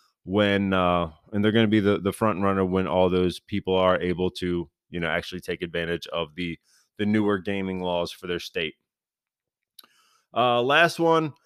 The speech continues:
is going to be Caesars Entertainment, another casino, uh, pick. And, uh, this one actually earned Wall, uh, not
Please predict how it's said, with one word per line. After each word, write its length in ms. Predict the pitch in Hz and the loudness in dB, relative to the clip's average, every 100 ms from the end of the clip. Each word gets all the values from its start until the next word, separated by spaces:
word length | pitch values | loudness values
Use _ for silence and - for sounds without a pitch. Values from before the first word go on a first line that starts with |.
| _ _ _ - | _ _ _ 0
is 260 | 127 131 | 4 4
going 380 | 104 135 139 143 | 4 4 4 2
to 220 | - 139 | 0 -2
be 320 | 110 127 131 120 | 0 0 0 -2
Caesars 580 | - 135 127 123 113 | -2 0 2 2 0
Entertainment, 720 | 95 113 110 - 143 151 151 98 | 0 0 0 0 2 2 2 0
another 400 | 110 117 117 117 | 2 2 4 2
casino, 880 | - 120 - 127 117 117 113 113 110 | 0 -4 -2 0 2 4 4 4 2
uh, 300 | 92 95 95 - | -2 0 -2 -2
pick. 440 | - 147 147 - _ _ _ _ _ - | 0 0 0 -8 _ _ _ _ _ -6
And, 360 | 113 113 113 | -2 0 2
uh, 140 | 113 117 | 2 2
this 220 | 147 156 | 0 0
one 180 | 165 147 | -2 2
actually 520 | 135 131 - 139 127 | 0 0 -2 0 2
earned 360 | 120 123 107 | 2 2 0
Wall, 400 | 104 113 117 117 - | 0 0 2 0 0
uh, 260 | 98 90 - | 0 0 -4
not 200 | 82 | -12